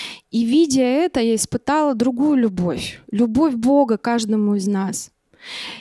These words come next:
И тогда я п-, поняла, да, вот это взаимодействие и единство и в семье через Господа.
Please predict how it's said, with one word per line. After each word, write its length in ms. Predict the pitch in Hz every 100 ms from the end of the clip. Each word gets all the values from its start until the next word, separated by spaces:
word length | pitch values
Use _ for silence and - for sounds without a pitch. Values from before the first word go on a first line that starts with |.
| -
И 120 | -
тогда 600 | 247 285 254 302 381 320 - _ _ -
я 160 | 277
п-, 180 | - - - -
поняла, 460 | - 269 285 330 381
да, 200 | 269 311
вот 180 | 254 277
это 180 | 277 240
взаимодействие 1000 | 220 247 240 214 262 294 - 214 202 190
и 100 | 220
единство 640 | 226 214 226 311 294 214
и 200 | 202 220
в 60 | 220
семье 400 | - 247 277 349
через 340 | - 220 208
Господа. 760 | 202 220 202 - 180 - -